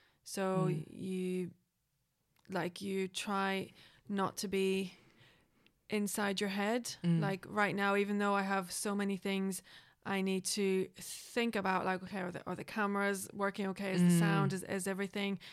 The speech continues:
Speaker 1: timing? How much time do we have left? How can I construct the rest? There is a lot going on, but at the same time, I need to be fully, fully present
Speaker 2: Mm,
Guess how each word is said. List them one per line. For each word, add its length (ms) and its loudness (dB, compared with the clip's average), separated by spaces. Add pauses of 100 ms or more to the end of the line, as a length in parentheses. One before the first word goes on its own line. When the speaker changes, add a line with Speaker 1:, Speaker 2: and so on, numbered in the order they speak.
(260)
Speaker 1:
timing? 420 2
How 100 2
much 180 0
time 240 -2
do 60 -2
we 80 -2
have 180 -4
left? 180 -2
How 160 -4
can 140 -4
I 60 -2
construct 460 -4
the 60 -10
rest? 280 -4 (280)
There 100 -2
is 120 0
a 60 0
lot 220 2
going 240 2
on, 180 6
but 180 4
at 280 -18
the 80 -6
same 200 0
time, 240 0
I 80 2
need 160 2
to 100 0
be 160 4
fully, 640 0 (240)
fully 320 2
present 500 -2
Speaker 2:
Mm, 320 4